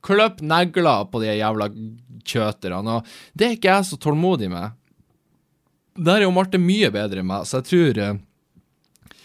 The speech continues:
jeg tror vi tok rette avgjørelsen der. <clears throat> Så det jeg sa, «Du, jeg s-, nå skal jeg ta og hoppe inn i mailinnboksen for i dag, så,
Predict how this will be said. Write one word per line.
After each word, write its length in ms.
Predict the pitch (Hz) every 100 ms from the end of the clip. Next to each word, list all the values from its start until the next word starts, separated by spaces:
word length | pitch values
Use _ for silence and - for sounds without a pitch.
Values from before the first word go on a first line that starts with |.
| _ -
jeg 100 | 170
tror 100 | 175
vi 100 | 170
tok 220 | 160 139
rette 320 | 113 - 107 95
avgjørelsen 500 | 101 98 82 - 80
der. 180 | 62 - _ - - - - - - - _ _ _ _ _ _ -
<clears throat> 800 | - - - 220 170 113 98 101 _ _ _ _ _ _ _ _ _ _ -
Så 80 | -
det 140 | 127 123
jeg 100 | 117
sa, 140 | 110
«Du, 140 | 131 185
jeg 220 | 151 180
s-, 80 | - 156
nå 140 | 180
skal 240 | 190 - 185
jeg 80 | 185
ta 80 | 185
og 140 | 175 156
hoppe 220 | 156 -
inn 140 | 131 131 113
i 140 | 120 -
mailinnboksen 720 | 104 107 110 117 117 127 139 131
for 100 | 143
i 20 |
dag, 180 | 185
så, 80 | 233